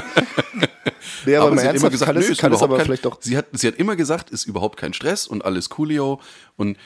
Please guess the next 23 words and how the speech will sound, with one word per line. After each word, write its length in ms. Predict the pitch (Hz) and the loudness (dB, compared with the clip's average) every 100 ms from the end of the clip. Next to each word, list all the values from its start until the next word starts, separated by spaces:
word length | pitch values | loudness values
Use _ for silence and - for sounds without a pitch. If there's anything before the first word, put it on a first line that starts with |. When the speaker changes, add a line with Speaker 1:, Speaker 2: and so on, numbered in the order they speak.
| - | -16
Speaker 2:
ich 140 | 92 | -4
habe 140 | 127 147 | -2 0
ja 80 | - | -2
auch 160 | 113 | -2
mal, 240 | 120 110 110 - _ | -2 -4 -6 -14 _
ich, 180 | 98 104 | -10 -6
ich, 380 | 92 - 98 92 | -6 -6 -8 -8
ich, 360 | 95 - - _ _ - | -14 -14 -20 _ _ -14
ich 180 | 117 | -12
kenne 220 | - 110 120 | -6 -4 0
ja 140 | 101 | 0
das, 240 | 95 - - | -2 -6 -4
äh, 420 | 92 90 87 85 | -2 0 -2 -6
das 300 | 92 - - | -8 -8 -8
Konzept 520 | - 90 - - - | -8 -6 -6 -8 -6
aus, 420 | 101 101 - 104 | -4 -2 -2 -2
äh, 340 | - 95 92 92 | -2 -4 -2 -4
Patricks 460 | - 107 107 - | -6 -10 -8 -10
Firma 260 | - 104 101 | -4 -2 -2
des 180 | 85 - | -4 -6
Schlagerfreitags 840 | - 104 110 - 82 85 90 - | -4 -2 -4 -4 -4 -4 -6 -6
zum 140 | - 90 | -8 -4
Beispiel. 540 | 90 90 - 101 123 | -6 -6 -8 -6 -6